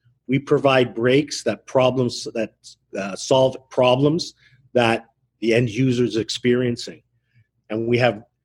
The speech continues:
you know, this is <laughs> why we have a, a very thick catalog of spring brakes and, you know, seven models, uh, with a new one coming out, eight in total. And altogether, we've got about,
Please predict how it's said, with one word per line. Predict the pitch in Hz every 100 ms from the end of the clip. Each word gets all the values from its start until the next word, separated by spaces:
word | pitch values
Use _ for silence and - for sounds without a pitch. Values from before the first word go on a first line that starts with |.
| _
you | 110
know, | 120
this | 151 185
is | 156
<laughs> | 151
why | - -
we | 170
have | 151 143 131
a, | 110 - - _ -
a |
very | 117 160 156
thick | 127 180 175 -
catalog | 160 170 143 123 123 123
of | 110
spring | - 165 165
brakes | 123 117 131 -
and, | 120 107 _ _ _
you | 120
know, | 117 123 120
seven | - 160 156 151 151 156 147
models, | 139 143 156 151 147
uh, | 131 123 120
with | 127 123
a |
new | 147
one | 147 147
coming | 143 135 135
out, | 135 139 135
eight | 143 156
in | 127 123
total. | 160 160 120 127 _ _ _ _ _ -
And | 135 143 135 -
altogether, | 175 214 214 240 247
we've | 160 190 208
got | 233 220
about, | 165 175 180